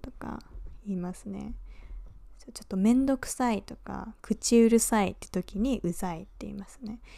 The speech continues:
音がうるさいとかじゃなくて、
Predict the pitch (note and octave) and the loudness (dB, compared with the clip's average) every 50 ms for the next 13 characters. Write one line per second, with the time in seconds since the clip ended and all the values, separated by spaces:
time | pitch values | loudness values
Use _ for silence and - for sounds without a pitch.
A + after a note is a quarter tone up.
0 | - - - - - - - - - - G#3 - - D#4+ D#4 - G#3+ F#3+ - F#3 | -18 -16 -16 -14 -14 -16 -16 -12 -8 -6 -2 4 4 4 6 6 4 4 4 6
1 | F3+ G3 F#3+ - - G#3+ G3+ F3+ F3+ - - F3 - F3+ F3 - F#3 F3+ F3+ F3+ | 6 6 6 8 8 6 6 6 4 0 -2 -2 -2 -2 -2 -2 -4 -4 -6 -6
2 | - - - - - D4 D4+ C4+ G#3+ G3+ - | -8 -10 -10 -4 -2 0 2 2 2 0 -2